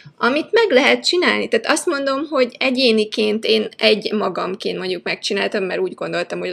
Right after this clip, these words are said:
legyen egy ilyen hibrid. De az csak azért volt, mert én azt mondtam, hogy akkor ezt most megcsinálom.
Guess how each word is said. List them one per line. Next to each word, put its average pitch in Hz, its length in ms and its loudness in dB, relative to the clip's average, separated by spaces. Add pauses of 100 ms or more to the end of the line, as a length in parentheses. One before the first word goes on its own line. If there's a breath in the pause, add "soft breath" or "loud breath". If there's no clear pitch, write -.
(160)
legyen - 400 -4
egy - 180 -10
ilyen - 160 -6
hibrid. - 440 -8 (500 loud breath)
De 226 220 4
az 285 180 2
csak 294 200 2
azért 330 400 2
volt, 208 300 4
mert 226 260 -2
én 226 160 2
azt 220 220 -2
mondtam, 247 360 -4
hogy 254 160 0
akkor 247 280 -2
ezt 254 180 0
most 269 200 -6
megcsinálom. 165 800 -8